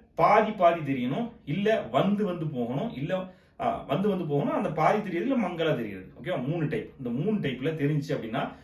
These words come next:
உனக்கு வந்து ஃபோக்கஸ் இம்ப்ரூவ் ஆயிருச்சு அப்படின்னு அர்த்தம். கிளியரா தெரியுது அப்படின்னா ஃபோக்கஸ் நல்லா இம்ப்ரூவ் ஆயிருக்குது, உன் உயிர் சக்தி நல்லா கட்டுப்பட்டிருக்குன்னு அர்த்தம். விட்டு விட்டு போகுதுன்னா ஓகே, பரவாயில்ல. அஹ், பாதி தெரியுது, மங்கலா தெரியுது அப்படின்னாலும் ஓகே தான்.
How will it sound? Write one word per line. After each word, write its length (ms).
உனக்கு 320
வந்து 80
ஃபோக்கஸ் 480
இம்ப்ரூவ் 320
ஆயிருச்சு 760
அப்படின்னு 260
அர்த்தம். 300
கிளியரா 360
தெரியுது 280
அப்படின்னா 320
ஃபோக்கஸ் 280
நல்லா 260
இம்ப்ரூவ் 360
ஆயிருக்குது, 540
உன் 120
உயிர் 180
சக்தி 260
நல்லா 240
கட்டுப்பட்டிருக்குன்னு 580
அர்த்தம். 280
விட்டு 200
விட்டு 160
போகுதுன்னா 220
ஓகே, 580
பரவாயில்ல. 580
அஹ், 260
பாதி 440
தெரியுது, 440
மங்கலா 400
தெரியுது 260
அப்படின்னாலும் 420
ஓகே 200
தான். 160